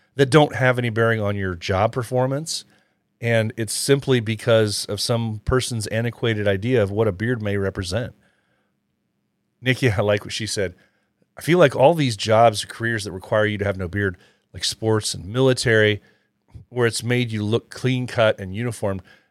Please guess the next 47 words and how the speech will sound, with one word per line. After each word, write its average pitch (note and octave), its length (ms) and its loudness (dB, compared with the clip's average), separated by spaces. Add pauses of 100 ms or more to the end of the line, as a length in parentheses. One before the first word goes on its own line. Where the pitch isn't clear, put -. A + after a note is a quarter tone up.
(100)
beards A#2+ 280 0
like G#2+ 160 2
tattoos A#2+ 800 0
where G2+ 200 -6
people G2+ 340 -8
judge," F#2 760 -2 (480)
with - 140 -20
her D#2+ 120 -8
little D#2 180 -6
rolly E2 320 -4
eyes. C#2+ 240 -10
Yeah, G#3+ 240 4 (520)
true. A3+ 400 0
It, D3 240 -4
it, D3 180 0
I E3+ 140 4
understand F3 480 0
if C3 100 -10
there's C3 220 0
a, B2 200 -2
it, - 220 -8 (540)
I F#3 100 6
even B3+ 180 2
understand C#3+ 460 0
a A#2 40 0
little B2+ 220 0
bit B2 140 0
of G#2+ 140 2
it G2+ 120 -2
if G#2 180 -6
it's G#2 120 -6
a G#2 80 -4
uniformity A2 640 -4
thing G2 460 -6 (560)
where A2+ 520 4 (600)
maybe C#3 220 2
they C#3+ 100 6
want C3 200 0
you C3 60 -4
to A2+ 60 -4
shave A#2+ 360 0
it G#2 220 0 (180)
because A2 300 -8
we're G#2 60 -10
gonna G2+ 100 -4
have G2+ 140 -4
pictures. - 500 -10